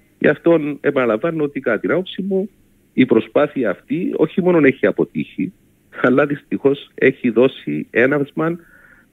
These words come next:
τα, σε προηγούμενες διαδικασίες να υποστηρίζουν ότι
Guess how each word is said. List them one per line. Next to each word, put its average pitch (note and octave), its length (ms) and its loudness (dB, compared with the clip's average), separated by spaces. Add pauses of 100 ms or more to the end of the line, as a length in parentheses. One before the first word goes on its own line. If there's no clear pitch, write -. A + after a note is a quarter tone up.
(320)
τα, A2+ 260 2
σε - 140 -8
προηγούμενες G#2+ 840 -2 (100)
διαδικασίες G#2+ 800 2
να D#3 60 0
υποστηρίζουν C#3+ 720 2
ότι E3 460 0